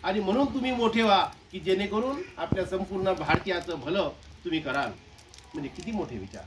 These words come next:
आज काय परिस्थिती आहे? आज आहे का ती परिस्थिती? आज तर समजा, थोडंसं तेल जरी नसलं, तर ते घरी टणटण होते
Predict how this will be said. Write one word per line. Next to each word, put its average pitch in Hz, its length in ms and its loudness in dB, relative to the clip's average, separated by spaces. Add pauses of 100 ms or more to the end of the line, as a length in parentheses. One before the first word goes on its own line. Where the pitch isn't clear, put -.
(360)
आज 143 160 -6
काय 190 100 -6
परिस्थिती 185 460 -10
आहे? 165 80 -8
आज 165 160 -8
आहे 185 100 -8
का 196 60 -10
ती 190 120 -10
परिस्थिती? - 460 -14 (340)
आज 151 140 -2 (120)
तर 180 80 -2
समजा, 165 680 0 (540)
थोडंसं 165 240 -2
तेल 175 260 2
जरी 180 220 4
नसलं, 170 380 0
तर 170 60 -4
ते 175 400 0
घरी 165 180 0
टणटण 185 360 0
होते 170 180 2